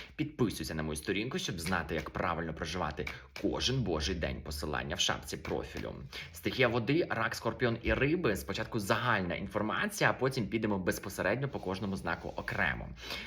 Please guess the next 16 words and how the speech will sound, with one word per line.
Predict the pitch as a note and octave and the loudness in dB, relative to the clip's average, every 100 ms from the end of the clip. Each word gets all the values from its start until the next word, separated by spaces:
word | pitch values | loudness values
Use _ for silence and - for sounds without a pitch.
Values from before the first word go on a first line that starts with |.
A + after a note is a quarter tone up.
| - - - | -10 -10 0
Що | - G3 | 4 4
таке | D3 | 4
взагалі | B2+ G#2+ B2+ C3+ | 4 4 6 6
ретроградний | A2+ G2+ F#2+ G2 G2+ F#2+ | 2 2 0 0 0 0
Меркурій? | F2+ - E2 - - | -2 -2 -2 -2 -2
Ретро-, | - - - | 0 0 2
ретроградність — | G#2+ A#2+ C3 B2 C3 G3+ G#3 - | 4 4 4 6 6 6 4 2
це | A2 | 2
завжди | G#2+ G2+ C#3 C#3+ - - - - - - - | 2 4 4 2 -6 -18 -20 -18 -12 -12 -2
повернутися | B2+ A2 G2+ A#2+ C#3 - | 2 4 4 4 2 2
в | A2 | 2
минуле, | A#2 G2 D#2 F2 - | 4 2 2 0 0
доробити | A2 B2+ B2+ A2 F2+ G2+ | 2 6 6 4 2 4
щось, | - C3 - | 2 2 2
переробити, | C3+ C3+ A2+ F#2+ F2+ C#3 - | 4 4 4 2 2 2 0
завершити. | G#2 B2+ A#2+ F#2 - - - | 2 4 4 4 2 0 -4